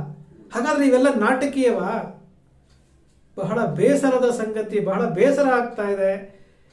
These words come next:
ನಾವೆಲ್ಲರೂ ಸಹ ಇಪ್ಪತ್ತೊಂದನೇ ತಾರೀಕು ಯಾರು ಬರ್ತಾರೆ, ಅವ್ರಿಗೆ ಯಾವ ರೀತಿ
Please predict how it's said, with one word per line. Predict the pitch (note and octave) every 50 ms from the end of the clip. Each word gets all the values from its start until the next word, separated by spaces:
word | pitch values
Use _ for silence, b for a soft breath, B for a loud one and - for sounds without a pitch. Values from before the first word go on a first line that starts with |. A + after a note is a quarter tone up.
| b b _ _ _ _ _ _ _ _ _ _
ನಾವೆಲ್ಲರೂ | - - A#3+ B3+ C4+ D4 D#4 D#4+ D#4+ D#4+ C#4+
ಸಹ | - C#4+ B3+ B3 C4 B3 A3+
ಇಪ್ಪತ್ತೊಂದನೇ | A#3 A3+ - C#4 C4+ C4+ B3+ B3+ B3+ B3+ B3+ B3+ B3 A#3+
ತಾರೀಕು | A#3 A#3+ A#3+ A3+ A3+ A3 A3 A3 - G#3+ G#3 G3+
ಯಾರು | G3 G3 G#3 A3+ A3+
ಬರ್ತಾರೆ, | - G3+ G3 - F#3 F#3+ F3+ F3+ F3+
ಅವ್ರಿಗೆ | F#3 F#3 F#3 F#3 G3+
ಯಾವ | G#3 A3 A#3
ರೀತಿ | A#3+ B3 A#3 - - G#3+ G3 B B